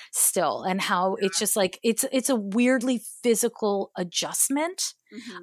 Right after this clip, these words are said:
Speaker 1: And I just wanna really validate that that's true. If you can afford to see something like an acupuncturist, like, somebody who works with more of the subtle body instead of just, like, a Western medicine doctor who's gonna throw meds at you, I don't think you need meds, but I think that your system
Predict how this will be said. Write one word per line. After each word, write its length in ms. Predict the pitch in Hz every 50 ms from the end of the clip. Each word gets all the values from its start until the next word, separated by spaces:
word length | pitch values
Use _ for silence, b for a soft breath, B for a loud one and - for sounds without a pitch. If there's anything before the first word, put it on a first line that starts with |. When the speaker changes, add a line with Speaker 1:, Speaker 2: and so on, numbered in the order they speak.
| -
Speaker 1:
And 400 | - 247 240 233 233 233 233 226 226 -
I 80 | 233 254
just 240 | 240 359 359 -
wanna 160 | 392 381 359 320
really 200 | 294 285 277 240
validate 440 | 196 208 196 220 226 226 240 233
that 140 | 233 214 208
that's 300 | 196 175 180 - - -
true. 600 | - - - - 196 190 185 190 202 220 240 - - - - -
If 180 | - 247 -
you 140 | - 254 269
can 640 | - - 254 269 240 233 226 226 226 226 220 220 220 - _ _
afford 460 | - 214 202 - - 226 220 220 233
to 80 | - 254
see 180 | 240 - 254 226
something 320 | - 247 226 - 247 226
like 160 | 220 214 196
an 80 | 208 196 -
acupuncturist, 800 | - 233 233 - 277 277 - - 269 247 - - 262 254 247 -
like, 100 | 240 214
somebody 280 | - - 240 240 240 247
who 100 | 220 233
works 220 | 208 220 220 -
with 120 | - 226 -
more 140 | 220 208 208
of 80 | 185
the 80 | 202 -
subtle 480 | - - - - 175 175 202 226 233 - 247 233 - - -
body 460 | 240 247 269 277 285 294 285 240 - _ -
instead 360 | - 220 220 - - 214 202
of 80 | 196 -
just, 180 | 214 190 -
like, 160 | 220 175 -
a 220 | - 180 175 170 B B B B B -
Western 280 | 208 202 - - 202 185
medicine 320 | 185 180 180 - 220 190
doctor 280 | 196 180 175 - - 190
who's 120 | 190 185
gonna 120 | 196 175
throw 180 | - - 185 170
meds 300 | 170 160 160 175 175 -
at 60 | 214 -
you, 220 | 214 214 214 220 B B B B B -
I 40 | 262
don't 140 | 294 294 -
think 160 | 302 277 -
you 80 | 262
need 220 | 220 208 208 196 165
meds, 540 | 170 156 139 135 156 196 220 214 - - -
but 100 | - 220
I 80 | 208 202
think 360 | 202 - - 254 247 233 -
that 120 | - 233 226
your 140 | 208 208
system 800 | 196 - - - - 269 247 - - - 262 240 240 233 226 226